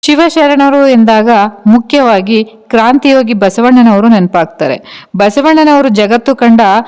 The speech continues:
ಅಪರೂಪದ ವ್ಯಕ್ತಿ ಮತ್ತು ಮಾತ್ರವಲ್ಲ, ಸಮಗ್ರ ಯುಗ ಪುರುಷರಾಗಿದ್ದಾರೆ. ಬಸವಣ್ಣನವರ ವಚನಗಳಲ್ಲಿ ಬರುವ ಸಂದೇಶಗಳು ಜಗತ್ತಿನ ಯಾವುದೇ ಸಂದೇಶಗಳಿಗಿಂತ ಕಡಿಮೆ ಏನಲ್ಲ. ಅಂತಹ ವಚನಗಳನ್ನ ನೋಡೋಣ.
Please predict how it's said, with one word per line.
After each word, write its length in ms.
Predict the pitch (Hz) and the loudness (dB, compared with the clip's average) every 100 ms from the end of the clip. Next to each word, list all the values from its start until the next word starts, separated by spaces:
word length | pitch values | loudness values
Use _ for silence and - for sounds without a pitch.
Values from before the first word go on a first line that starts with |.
| - - | -10 -6
ಅಪರೂಪದ 600 | 208 208 247 294 - 220 226 | -4 0 0 0 0 -2 0
ವ್ಯಕ್ತಿ 480 | 190 165 - 170 - - _ - | -2 -4 -6 -8 -8 -16 _ -4
ಮತ್ತು 300 | 254 262 277 | -4 -2 -2
ಮಾತ್ರವಲ್ಲ, 680 | 214 240 254 277 220 185 196 247 | 0 0 -2 -2 -2 0 -2 -4
ಸಮಗ್ರ 520 | - 214 220 277 254 294 | -4 -2 0 0 0 0
ಯುಗ 180 | 247 240 | 0 -2
ಪುರುಷರಾಗಿದ್ದಾರೆ. 1300 | 254 247 240 233 196 180 165 156 151 151 - - _ 196 | -4 -4 -2 -2 -2 -2 -4 -4 -2 -2 -8 -18 _ -4
ಬಸವಣ್ಣನವರ 720 | 226 302 320 320 311 285 277 | -2 0 0 0 0 0 0
ವಚನಗಳಲ್ಲಿ 680 | 247 202 254 262 269 254 247 | 0 -2 0 0 0 0 0
ಬರುವ 300 | 208 226 226 | 0 0 0
ಸಂದೇಶಗಳು 960 | 220 190 208 247 254 233 220 240 214 - _ 175 | 0 0 0 0 -2 -2 0 0 -2 -10 _ -6
ಜಗತ್ತಿನ 480 | 208 226 247 285 277 | -2 -2 -2 0 0
ಯಾವುದೇ 520 | 220 185 233 269 277 | 2 2 0 0 -2
ಸಂದೇಶಗಳಿಗಿಂತ 960 | 254 214 226 226 220 208 196 190 180 180 185 202 - _ | 0 0 0 0 -2 0 0 -2 -4 -2 -2 -4 -12 _
ಕಡಿಮೆ 360 | 226 220 226 226 | -4 -2 0 0
ಏನಲ್ಲ. 400 | 196 175 156 147 - - - | -2 -2 -4 -6 -8 -14 -6
ಅಂತಹ 320 | 220 240 285 311 302 | -2 0 0 0 0
ವಚನಗಳನ್ನ 560 | 226 254 254 240 233 214 | 0 -2 -2 0 0 0
ನೋಡೋಣ. 380 | 208 190 175 156 | 0 0 -2 -4